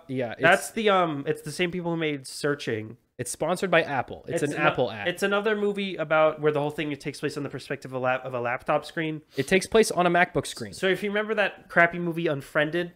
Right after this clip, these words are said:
Speaker 2: from, like, eight years ago?
Speaker 1: It's the same thing.
Speaker 2: It's another one of those. Um, uh, it's gonna be super cheap, though, is my, so it could make some money.
Speaker 1: I think this movie will not lose money.
Speaker 2: No.
Speaker 1: But
Speaker 2: 'Cause
Speaker 1: I
Speaker 2: how
Speaker 1: don't know if
Speaker 2: much
Speaker 1: it will be a big
Speaker 2: 'cause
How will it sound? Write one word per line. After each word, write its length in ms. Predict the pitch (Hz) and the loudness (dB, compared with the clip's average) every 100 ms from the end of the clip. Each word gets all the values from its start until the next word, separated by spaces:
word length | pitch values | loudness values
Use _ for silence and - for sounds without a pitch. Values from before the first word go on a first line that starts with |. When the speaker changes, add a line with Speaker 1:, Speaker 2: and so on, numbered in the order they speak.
| _ _ _ - | _ _ _ -6
Speaker 2:
from, 100 | 151 | -2
like, 220 | 139 127 _ - | -2 -2 _ -4
eight 160 | 156 151 | -2 0
years 240 | 156 156 | -2 0
ago? 140 | 165 | 2
Speaker 1:
It's 120 | 170 170 | 4 4
the 60 | |
same 360 | 151 190 165 135 | 4 4 4 0
thing. 260 | 120 95 - - | -4 -6 -12 -4
Speaker 2:
It's 220 | 165 - | -4 0
another 240 | 160 160 | 0 0
one 120 | 160 | -2
of 60 | 151 | 0
those. 420 | 151 147 - - _ _ _ - | 0 0 -6 -14 _ _ _ -4
Um, 440 | 135 131 127 117 - _ _ _ _ - | 0 0 0 -4 -14 _ _ _ _ -2
uh, 60 | 151 143 | -2 -2
it's 140 | - | -8
gonna 240 | - 160 151 | -8 -4 -4
be 80 | |
super 340 | 139 - 147 135 | -8 -12 -10 -10
cheap, 320 | - 143 123 | -10 -10 -10
though, 200 | - 107 | -10 -10
is 140 | 104 135 | -10 -8
my, 320 | 117 120 120 _ _ _ - | -4 -4 -6 _ _ _ -4
so 80 | 143 | -4
it 120 | 139 | -2
could 240 | - 185 | -2 0
make 240 | 196 196 196 | 0 -4 -4
some 180 | - 214 | -4 -2
money. 340 | 226 262 285 _ _ _ _ | -2 -2 -8 _ _ _ _
Speaker 1:
I 120 | 196 | 2
think 200 | 214 311 | 2 2
this 160 | 311 - | 2 2
movie 260 | 269 262 262 | 2 4 4
will 160 | 214 | 4
not 280 | 190 175 139 | 6 4 2
lose 300 | 135 131 107 | -2 -4 -6
money. 180 | 104 92 _ _ | -16 -20 _ _
Speaker 2:
No. 340 | 147 123 101 92 _ _ _ _ - | 0 0 0 -10 _ _ _ _ -4
Speaker 1:
But 80 | - | 4
Speaker 2:
'Cause 80 | 156 | 6
Speaker 1:
I 20 | |
Speaker 2:
how 100 | 165 | 8
Speaker 1:
don't 100 | 175 | 8
know 60 | 214 | 6
if 60 | 208 | 4
Speaker 2:
much 20 | |
Speaker 1:
it 80 | 180 | 0
will 60 | |
be 160 | 170 151 | 0 0
a 40 | |
big 340 | 131 110 107 - | 0 -4 -6 0
Speaker 2:
'cause 340 | 180 113 | 0 0